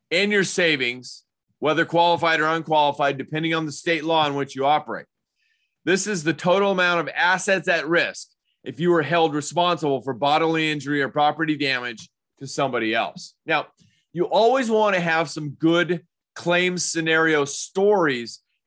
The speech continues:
in your back pocket at all times to blend into the mix of these conversations. Super, super important.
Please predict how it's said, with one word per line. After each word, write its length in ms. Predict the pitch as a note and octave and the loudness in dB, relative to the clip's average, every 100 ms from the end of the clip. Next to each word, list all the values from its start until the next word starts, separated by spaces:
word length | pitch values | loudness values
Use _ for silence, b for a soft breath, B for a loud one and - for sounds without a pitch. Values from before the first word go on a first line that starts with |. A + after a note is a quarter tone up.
| _ | _
in 160 | E3+ G3+ | 0 2
your 100 | G3+ | 2
back 320 | E3+ D#3+ - | 4 2 0
pocket 500 | D3+ C#3 C3+ C#3 - _ _ D3 | 0 0 0 -2 -2 _ _ 0
at 220 | F3 D3+ | 0 2
all 240 | D#3+ D3+ | 0 0
times 600 | D#3 D#3+ C#3+ B2 A#2+ - _ _ _ - | 0 0 0 -2 -6 -16 _ _ _ -4
to 100 | E3 | -4
blend 580 | - D#3+ F3+ G3+ G3+ | 0 2 2 2 0
into 380 | F3 E3+ D#3+ E3 | -2 -2 -2 -4
the 100 | D3+ | -4
mix 480 | D3 D#3 C#3+ - - | -2 -2 -2 -8 -12
of 120 | B2 A#2+ | -10 -4
these 200 | C3+ - | -4 -4
conversations. 880 | C3 A2+ A2+ C3+ A#2+ A2 F#3+ _ _ _ _ - | -4 -4 -6 -6 -6 -6 -16 _ _ _ _ -12
Super, 760 | - - G3 G3 F#3+ F3+ E3+ _ _ | -6 0 0 0 2 0 -2 _ _
super 640 | - - - G#3+ - F3 | -8 -4 0 0 2 0
important. 480 | D#3 C3+ D3 B2+ - | 0 0 0 0 -4